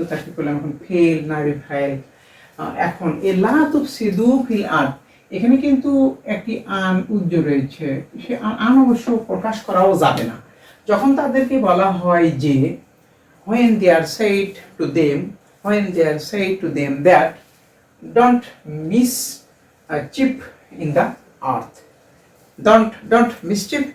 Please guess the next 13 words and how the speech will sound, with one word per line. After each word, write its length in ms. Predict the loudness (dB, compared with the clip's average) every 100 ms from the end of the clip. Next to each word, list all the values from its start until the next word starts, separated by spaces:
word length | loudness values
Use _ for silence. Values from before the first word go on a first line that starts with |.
| -2
in 60 | 0
the 80 | 0 -4 -14 _ -6
earth, 180 | -6 -8 _ _ _ _ _ -6
তো 40 | 0 2
এখানে 260 | 4 2 2 0 -4 2 4
that 160 | 4 4
কথাটা 320 | -2 -2 -2 0
উজ্জ 140 | 0 2 2
রয়েছে। 300 | 2 0 -6 -12 -16 _ -12 -4
আমাদের 320 | 0 2 2 -2 -2
আরবি 200 | 0 2 2
ব্যাকরণের 600 | 2 0 0 0 -2 -2 -4
একটি 240 | -6 -2